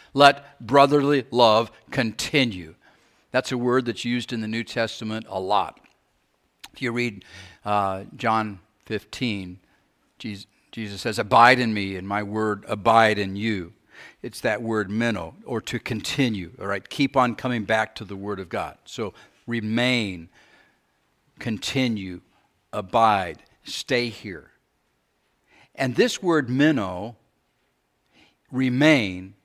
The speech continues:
is a present active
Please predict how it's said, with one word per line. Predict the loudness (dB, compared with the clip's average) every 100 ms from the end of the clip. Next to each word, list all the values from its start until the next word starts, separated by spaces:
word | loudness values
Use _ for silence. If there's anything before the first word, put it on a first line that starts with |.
| _ _ _ _ _ _
is | -4 -2 -2
a | -4
present | -6 0 2 2 -2 -6 -14 _
active | -2 -2 -2 -6 -8 -8 _